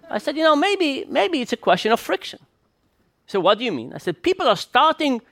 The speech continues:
with branded, they can do nothing and end with branded. To move to generic, they have to choose generic over branded, but they also have to do something.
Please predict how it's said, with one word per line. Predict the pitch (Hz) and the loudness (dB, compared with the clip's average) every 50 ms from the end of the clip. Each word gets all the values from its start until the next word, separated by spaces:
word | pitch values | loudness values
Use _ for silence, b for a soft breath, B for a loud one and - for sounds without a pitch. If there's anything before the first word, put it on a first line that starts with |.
| _ _ - | _ _ -10
with | - 170 214 180 139 | -6 -6 -6 -6 -4
branded, | 131 156 165 147 147 143 139 - - - - - | 0 2 4 4 4 2 0 -2 -4 -6 -8 -6
they | 147 165 202 | -2 -2 0
can | 196 - 220 196 | 0 0 -2 0
do | 175 247 247 | 0 -2 -2
nothing | 240 240 247 302 359 320 - - 254 226 220 | 0 2 2 2 2 2 0 -2 0 0 2
and | 208 196 | 2 2
end | 202 220 220 | 2 2 0
with | 247 226 185 | -4 -4 0
branded. | 202 262 294 370 381 370 233 - - _ _ _ _ _ _ _ _ _ _ _ _ _ _ _ _ _ _ _ - | 2 2 2 2 0 -2 -6 -8 -10 _ _ _ _ _ _ _ _ _ _ _ _ _ _ _ _ _ _ _ 0
To | 190 196 | 2 2
move | 202 254 311 277 - | 4 4 2 0 -2
to | - 277 240 | -4 -4 -2
generic, | 185 214 202 214 277 381 403 330 254 262 - - | -2 0 0 2 2 2 2 2 0 0 0 0
they | - 202 | 2 4
have | 202 214 - | 4 2 0
to | - 202 | -2 -8
choose | - - - 311 339 330 214 | -6 -4 -2 0 0 0 0
generic | 156 180 202 190 196 226 254 269 262 - - | 2 0 2 2 4 4 4 4 2 2 2
over | 202 165 156 175 | 0 0 2 0
branded, | 147 120 135 160 151 151 160 170 233 277 - - _ _ _ _ _ _ _ _ _ _ | 0 2 2 2 4 2 2 0 -4 -6 -6 -10 _ _ _ _ _ _ _ _ _ _
but | - 190 185 | 0 2 2
they | 220 | 2
also | - 247 262 - - | 2 2 2 2 2
have | 262 254 - | 0 2 0
to | - 254 | -4 -4
do | 226 294 294 | -4 -4 -4
something. | - - 214 170 - - - 147 | -2 -4 -6 -6 -8 -14 -20 -20